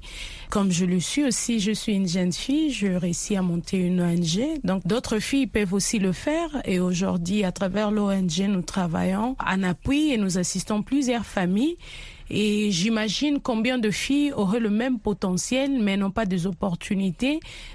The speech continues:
de mettre en œuvre ces, ces potentiels.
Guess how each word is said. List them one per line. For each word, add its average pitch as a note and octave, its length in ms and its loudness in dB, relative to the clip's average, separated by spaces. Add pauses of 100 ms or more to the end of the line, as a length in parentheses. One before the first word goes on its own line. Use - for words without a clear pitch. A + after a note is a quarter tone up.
(100)
de G3 600 0 (220)
mettre G#3+ 420 0
en G3 180 2
œuvre F3+ 640 2
ces, D#3+ 300 -2
ces F#3+ 180 -2
potentiels. F3 720 0